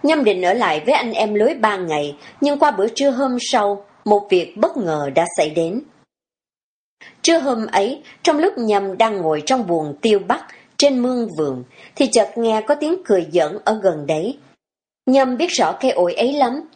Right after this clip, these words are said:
Đó là một giống ổi xa lị, khá sai trái, mà giờ đây chỉ có đám anh em trong đoàn tha hồ bẻ hái, vì chủ nhà cũng như những người lối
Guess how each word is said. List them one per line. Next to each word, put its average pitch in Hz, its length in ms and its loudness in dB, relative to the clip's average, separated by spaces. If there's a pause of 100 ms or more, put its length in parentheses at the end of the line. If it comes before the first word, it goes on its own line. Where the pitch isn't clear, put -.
(300)
Đó 311 120 6
là 254 160 0
một 180 240 -2
giống 247 200 2 (120)
ổi 175 220 2 (140)
xa 294 160 0
lị, 156 360 -4 (140)
khá 269 240 0
sai 202 420 -2
trái, 196 340 -2 (320)
mà 247 120 4
giờ 233 180 2
đây 247 200 0
chỉ 220 100 -2 (120)
có 247 160 2
đám 240 320 0
anh 208 160 0
em 196 280 -2
trong 190 240 0
đoàn 156 320 0
tha 262 160 0
hồ 170 280 -4
bẻ 151 140 0
hái, 233 360 -4 (320)
vì 214 340 2
chủ 240 160 0
nhà 185 420 -2
cũng 185 280 -2
như 247 140 2
những 208 280 -2
người 165 180 0
lối 165 220 0